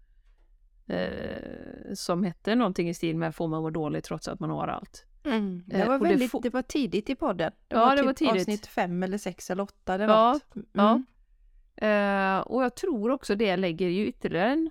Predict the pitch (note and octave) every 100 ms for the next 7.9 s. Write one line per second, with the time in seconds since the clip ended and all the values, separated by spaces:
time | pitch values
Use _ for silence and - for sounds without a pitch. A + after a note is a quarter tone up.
0 | - - - - A#3 D3+ D#3+ D#3 - D#3+
1 | D3 F3 D#3 - - - _ _ - G3
2 | - - C#3 E3 - - - _ _ _
3 | - - _ - G#3 A3 G#3+ - G3+ F#3+
4 | - A#3 F#3+ E3 - - - A3+ B3 A#3+
5 | D#3+ D3+ - E3+ - - - _ - A#3+
6 | G3+ D#3 - F3 F#3 G#3+ C4 C#4 B3+ E3
7 | E3 D#3+ - E3 - E3 D3+ D3